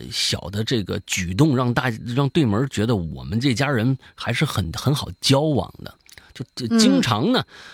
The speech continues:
Speaker 1: 我这儿有那个，就是我买那个大批量的那种，就是，呃，就是一大盒子里边装了好多那个 cookie 那种东西，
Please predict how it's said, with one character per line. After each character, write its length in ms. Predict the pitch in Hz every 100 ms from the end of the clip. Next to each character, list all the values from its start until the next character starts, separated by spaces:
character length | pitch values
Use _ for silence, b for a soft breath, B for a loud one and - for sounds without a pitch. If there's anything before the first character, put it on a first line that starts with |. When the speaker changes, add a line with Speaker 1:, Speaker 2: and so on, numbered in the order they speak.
| B B
Speaker 1:
我 200 | 104 98
这 120 | 143
儿 180 | 180 117 _ _ _ -
有 260 | 107 92 -
那 160 | 135
个， 220 | 110 98 85 _ _ 262 - - - _ _
就 140 | - 107
是 80 | 104
我 180 | 95
买 200 | 131 123 - 107
那 140 | 107
个 160 | 98 92 _ _
大 200 | - -
批 220 | 101 - 175
量 240 | 175 104
的 80 | 85
那 160 | 85
种， 240 | 85 - 60
就 140 | 98
是， 180 | 92 82 - b b b _
呃， 180 | 78 80
就 140 | 98
是 80 | 95
一 100 | 123
大 120 | -
盒 420 | - - - 85 156
子 80 |
里 60 | 120
边 80 | 90
装 160 | 185
了 60 | 196
好 240 | - 71
多 100 | 127
那 160 | 175 147
个 140 | 92
cookie 500 | 87 - 233 220 82
那 140 | 95 95
种 120 | 82
东 180 | 90 104
西， 140 | 101